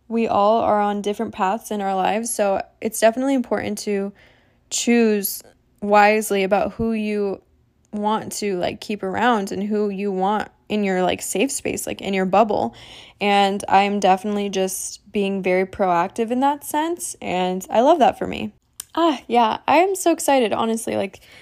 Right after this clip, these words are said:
these little things have felt so good and has, like, really nourished my soul. I don't know. I, like I said, I've just been feeling so inspired by this lately, and I'm really just proud of myself for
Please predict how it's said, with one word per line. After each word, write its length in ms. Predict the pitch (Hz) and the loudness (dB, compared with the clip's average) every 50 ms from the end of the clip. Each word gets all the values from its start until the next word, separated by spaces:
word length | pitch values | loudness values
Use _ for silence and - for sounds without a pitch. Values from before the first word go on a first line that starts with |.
| - _ _ | -20 _ _
these 220 | - 233 226 - | -2 -2 4 4
little 140 | 277 294 320 | 4 4 4
things 340 | 311 - 269 269 269 254 - | 2 2 2 2 2 2 4
have 160 | 254 220 220 | 2 2 2
felt 420 | - - 220 208 208 208 - - - | 2 2 4 4 4 4 0 -4 -8
so 400 | - - - 220 214 214 214 208 | -8 -2 2 4 4 4 4 2
good 460 | - 196 185 190 196 214 220 226 226 | 0 0 2 2 2 0 0 -2 -4
and 480 | - - 202 196 190 190 185 185 185 | -4 -4 -4 -4 -2 -2 -4 -4 -6
has, 220 | 196 214 214 208 - _ _ _ _ _ _ 220 | -6 -8 -8 -8 -10 _ _ _ _ _ _ -4
like, 160 | 214 208 208 | -4 -4 -4
really 460 | 208 214 220 233 247 262 269 262 - - | -4 -2 -2 0 0 -2 -2 -4 -4 -4
nourished 680 | 196 190 185 180 180 190 208 226 - - - - - - | -4 -4 -4 -4 -2 -2 -4 -4 -4 -6 -8 -10 -12 -8
my 580 | 202 196 190 185 180 180 180 175 170 170 - - _ _ _ | -6 -4 -2 -2 -2 -2 -2 -2 -4 -4 -6 -8 _ _ _
soul. 680 | - - - - - - 190 202 214 233 254 269 262 - | -10 -8 -6 -4 -2 0 2 4 6 6 6 6 6 6
I 100 | - - | 4 4
don't 120 | 262 294 302 | 4 4 2
know. 220 | 302 262 208 185 | 0 0 0 0
I, 340 | 208 - 208 202 202 208 208 - - - - - _ _ _ _ _ - | 0 2 2 2 2 0 -2 -6 -14 -20 -20 -20 _ _ _ _ _ 2
like 120 | 240 240 | 4 4
I 80 | 247 240 | 4 2
said, 260 | 240 - 208 185 165 | 4 4 4 4 6
I've 140 | 170 180 190 | 4 2 2
just 240 | 220 220 214 - - | -2 -6 -8 -4 -4
been 140 | 254 240 | -4 -2
feeling 300 | 226 - 220 220 214 214 | -2 0 0 0 0 -2
so 340 | 208 - - - 190 190 196 | -4 -6 -4 -2 0 0 0
inspired 540 | 196 202 202 - - 180 175 185 190 208 208 | 0 -2 -6 -6 -2 0 0 2 0 0 2
by 160 | 208 208 208 | 0 2 2
this 240 | 202 208 208 - - | 0 -2 -6 -4 -6
lately, 300 | 202 196 214 202 202 196 | -4 -4 -2 -2 -2 -2
and 120 | 196 190 | -2 -4
I'm 120 | 185 185 196 | -4 -4 -2
really 360 | 196 196 202 196 196 190 - | -2 -2 -2 -2 -2 -4 -6
just 280 | - 208 208 - - - | -6 -8 -8 -8 -10 -4
proud 180 | - 190 185 202 | 0 2 2 2
of 80 | 208 | 2
myself 400 | 196 180 190 - - 202 202 - | 0 -2 -4 -4 -4 -4 -4 -4
for 460 | - 214 202 202 196 190 185 190 - | -2 0 2 4 4 4 4 2 -2